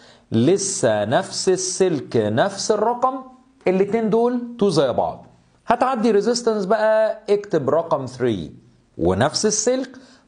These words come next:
نفس الرقم three. نفس السلك، نفس الرقم three.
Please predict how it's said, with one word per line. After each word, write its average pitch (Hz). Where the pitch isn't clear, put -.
نفس 131
الرقم 127
three. 214
نفس 98
السلك، 240
نفس 123
الرقم 151
three. 202